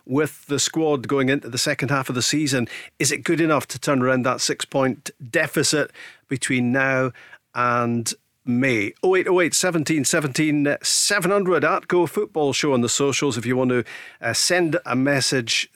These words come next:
to us, uh, but feel free to join the football conversation.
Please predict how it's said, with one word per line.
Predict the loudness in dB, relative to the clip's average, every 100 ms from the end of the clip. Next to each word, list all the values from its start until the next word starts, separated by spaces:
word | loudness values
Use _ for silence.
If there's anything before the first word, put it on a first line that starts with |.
| -4
to | 0 2
us, | 2 0 -4 -12 -10
uh, | -8
but | -6 -4
feel | 0 0
free | 0 -2
to | 0
join | 0 2 4
the | 2
football | 0 -2 0 0 0 -4 -16 -14
conversation. | -2 0 2 2 2 2 0